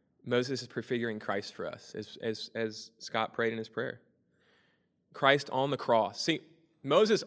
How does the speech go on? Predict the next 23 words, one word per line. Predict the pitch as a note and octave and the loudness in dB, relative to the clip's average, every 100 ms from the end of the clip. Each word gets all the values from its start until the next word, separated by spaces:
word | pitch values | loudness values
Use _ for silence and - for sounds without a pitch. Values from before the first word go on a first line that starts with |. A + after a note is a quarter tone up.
| - | 2
offered | B2+ C#3+ F#3 F3 E3+ - _ _ _ _ _ _ _ _ _ _ _ | 4 4 4 2 0 -16 _ _ _ _ _ _ _ _ _ _ _
to | - | -8
be, | C#3 D3+ D3+ D3+ - | 4 6 4 0 -4
uh, | B2+ A2 - _ _ - | -4 -4 -10 _ _ -12
to | C3+ | -4
take | E3 D#3 | -2 0
the | D3+ | 2
hit, | E3 F3 - - _ _ _ _ _ _ _ _ | 2 2 -2 -20 _ _ _ _ _ _ _ _
to | - D3 | -2 -2
lose | B2 C3+ D3+ D3+ | 2 4 4 2
his | C#3+ | 0
salvation, | D3+ B2+ B2 C3 E3+ E3 D#3 _ _ _ - | 2 4 2 2 -2 -4 -10 _ _ _ -4
to | |
be | B2+ C#3 | -2 0
damned, | B2 B2 C#3 D#3 - _ _ _ _ | 2 4 4 0 -8 _ _ _ _
but | B2+ | 2
God, | C3 C#3 C#3 - - | 6 6 6 0 -4
God | B2+ B2 | 2 2
said | - A2+ | 4 0
no. | A2+ G#2 - _ _ _ _ _ _ _ _ _ _ _ _ _ _ _ _ _ _ _ - | 0 -4 -12 _ _ _ _ _ _ _ _ _ _ _ _ _ _ _ _ _ _ _ -4
But | C3+ | -2
Christ | - D3+ E3+ - - | 2 2 2 0 0
actually | C3 - - C3+ B2 G#2+ | 0 0 -4 -2 -2 -6